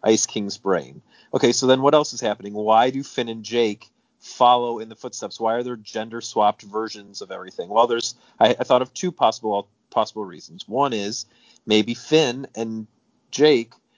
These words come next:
and maybe even everyone else has also sort of had these ideas beamed into their brain at night, and they're sort of acting out this life that they or these personas that they, I w-, I won't say grew up watching, but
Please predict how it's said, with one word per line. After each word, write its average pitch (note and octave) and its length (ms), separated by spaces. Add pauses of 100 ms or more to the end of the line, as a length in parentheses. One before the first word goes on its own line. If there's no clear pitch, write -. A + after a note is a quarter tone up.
(160)
and G#2 200
maybe A2 220
even C#3+ 220
everyone C#3 280
else D#3+ 280
has C3 220
also D#3 380
sort A2+ 240
of G#2 80
had A2 400
these A2+ 200
ideas G#2+ 520
beamed A2 400
into A2+ 180
their A2 140
brain A2 260
at G2 140
night, G#2+ 320 (320)
and A2 120
they're A2+ 60
sort A2+ 320
of A2 260
acting A2+ 500
out A2+ 280
this G#2 240
life B2 440
that G#2 280
they G2 480 (960)
or C3 80
these B2 160
personas C3 720
that A2+ 160
they, G#2+ 480 (140)
I A#2 40
w-, B2 320
I B2 40
won't A#2+ 180
say A2 80
grew A#2 260
up F#3 180
watching, G2+ 500
but G#2+ 240